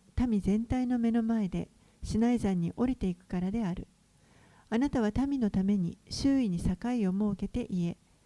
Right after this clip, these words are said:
山に登り、その境界に触れないように注意せよ。山に触れる者は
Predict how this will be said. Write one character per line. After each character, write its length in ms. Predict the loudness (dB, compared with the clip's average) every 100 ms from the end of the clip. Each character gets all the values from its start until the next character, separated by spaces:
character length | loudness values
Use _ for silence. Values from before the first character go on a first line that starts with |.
| _ -20 -4
山 220 | 4 6 6
に 140 | 6
登 240 | 4 4
り、 220 | 2 0 -6 -8
そ 160 | 0 2
の 100 | 2
境 260 | 4 2
界 220 | 2 -2
に 140 | -2 -2
触 120 | 0
れ 120 | 0
な 160 | 0 0
い 100 | 0
よ 140 | 0
う 40 | 0
に 220 | -2 -6 -6
注 240 | 0 2
意 100 | 2
せ 200 | 0 0
よ。 140 | -2 -4 _ _ _ -20 -20 -20 -12 0
山 240 | 2 4
に 100 | 2
触 140 | 2
れ 120 | 4 4
る 100 | 2
者 280 | 2 2
は 200 | 2 0